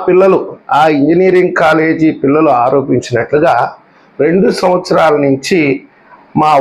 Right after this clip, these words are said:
వాష్‌రూముల్లో స్పై కెమెరాలు బిగించి మా వీడియోలు రికార్డు చేసి ఆ వీడియోల్ని అమ్ముకుంటున్నారు. అంటే ఈ తంతు మొత్తం రెండు సంవత్సరాల నుంచి జరుగుతుంటే దీనికి బాధ్యత ఎవరు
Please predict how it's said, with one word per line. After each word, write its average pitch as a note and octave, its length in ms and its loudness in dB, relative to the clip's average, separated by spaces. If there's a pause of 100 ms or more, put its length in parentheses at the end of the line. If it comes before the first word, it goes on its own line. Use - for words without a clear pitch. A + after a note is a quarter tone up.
వాష్‌రూముల్లో E3+ 800 2 (340)
స్పై E3+ 200 0 (180)
కెమెరాలు E3 460 2
బిగించి C#3+ 520 -2 (560)
మా D3+ 80 2 (160)
వీడియోలు F#3 480 2
రికార్డు E3+ 340 0 (100)
చేసి C#3 340 0 (400)
ఆ - 20 4 (160)
వీడియోల్ని G#3 500 2 (140)
అమ్ముకుంటున్నారు. C#3 800 -2 (1120)
అంటే F#3 220 0 (540)
ఈ - 20 2 (200)
తంతు F#3+ 360 0 (120)
మొత్తం G3+ 320 -2 (140)
రెండు E3 300 0
సంవత్సరాల F#3 480 0 (100)
నుంచి F#3 200 -2 (160)
జరుగుతుంటే D3 640 0 (680)
దీనికి E3 400 0 (160)
బాధ్యత E3+ 400 0 (140)
ఎవరు D#3 180 2